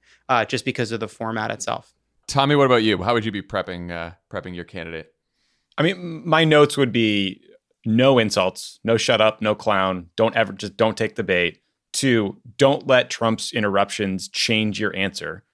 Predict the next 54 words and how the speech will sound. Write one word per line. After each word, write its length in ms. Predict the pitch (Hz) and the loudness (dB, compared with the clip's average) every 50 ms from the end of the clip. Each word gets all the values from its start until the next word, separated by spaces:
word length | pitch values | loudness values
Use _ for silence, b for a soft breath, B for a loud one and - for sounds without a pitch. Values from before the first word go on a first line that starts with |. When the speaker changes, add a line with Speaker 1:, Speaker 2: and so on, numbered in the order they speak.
| _ _ - | _ _ 0
Speaker 3:
right? 160 | 110 113 117 | 0 2 2
You're 100 | 113 117 | 2 2
Speaker 1:
Yeah. 40 | 113 | 2
Speaker 3:
gonna 80 | 123 | 2
get 140 | 117 123 123 | 2 2 2
a 40 | 120 | 2
question 440 | - - 135 123 - - 127 117 107 | 2 2 2 2 2 2 0 0 0
from 260 | - 123 117 113 113 | 2 2 2 4 4
a 80 | 110 | 4
real 240 | 104 107 113 113 113 | 4 6 6 6 6
voter. 520 | 104 95 117 117 110 98 98 95 90 - - _ - | 6 6 6 6 6 6 4 4 2 0 -2 _ -18
You 80 | 117 113 | -14 -12
cannot 400 | - - 131 131 127 127 123 117 | -4 -2 0 2 2 2 2 2
let 140 | 113 113 | 2 2
him 160 | 101 107 107 107 | 2 0 0 0
knock 240 | 101 98 - - | 0 0 -2 -2
you 80 | 110 104 | 0 0
off 160 | 95 95 - | 0 0 -2
course. 240 | - 98 90 85 - | -4 -6 -6 -4 -4
That 120 | - 101 | -2 -2
happened 280 | 95 104 98 - 104 101 | 0 0 -2 -2 -2 0
a 20 | |
lot 300 | 95 87 80 82 - - | 0 0 0 -2 -2 -4
last 240 | - 85 85 - - | -8 -10 -10 -10 -8
night. 240 | 90 82 80 - b b b b b b b _ | -8 -6 -6 -8 b b b b b b b _
Uh, 280 | 110 113 110 110 - - | 2 4 4 4 2 0
three, 420 | - - - 147 143 147 143 135 | -4 -8 -4 -2 0 4 4 4
I 80 | 123 117 | 4 4
would 140 | 117 113 - | 4 2 2
say, 340 | - 120 113 107 104 - b b b b b _ - - | 2 4 4 4 4 0 b b b b b _ -12 -8
separate 520 | - - - 175 180 180 185 175 165 156 | -6 2 4 4 4 4 4 2 2 2
yourself 400 | 147 143 123 - 143 131 123 - | 2 0 0 2 4 2 2 2
from 140 | - 127 117 | 0 -2 0
the 80 | 104 98 | 0 2
left 400 | 98 139 151 139 - - - - | 2 4 4 2 2 -2 -10 -10
where, 520 | 101 98 107 104 101 98 98 95 - - - | -4 0 2 4 4 2 0 -2 -4 -8 -10
you 100 | 123 107 | -8 -6
know, 80 | 104 | -6
you 160 | 101 101 110 | -4 -2 -2
have 140 | 110 98 - | -2 -4 -2
policies 500 | - 110 107 107 104 - - 110 101 87 | 0 2 2 2 2 0 -2 -4 -4 -2
that 120 | 107 98 90 | -2 -2 -2
are 100 | 85 85 | -4 -4
different, 480 | 87 127 120 - - 90 85 85 - | -2 -4 -2 -2 -4 -6 -6 -6 -8
but 80 | - 113 | -8 -4
you 60 | 117 | -2
don't 180 | 127 127 120 123 | -2 0 0 0
have 120 | 120 110 | 0 -2
to 80 | - 107 | -4 -8
be 80 | 104 | -10
critical 520 | - - - 127 117 117 - - 104 98 95 | -10 -6 -4 -2 -2 -2 -2 -2 -2 -2 0
of 200 | 98 95 87 - | -2 -2 -2 -4
Bernie 480 | 98 95 95 90 92 92 87 82 82 | -4 -4 -4 -4 -6 -6 -6 -8 -10
or 480 | 85 - 101 92 92 87 85 87 87 | -10 -8 -4 -4 -2 -2 -4 -6 -8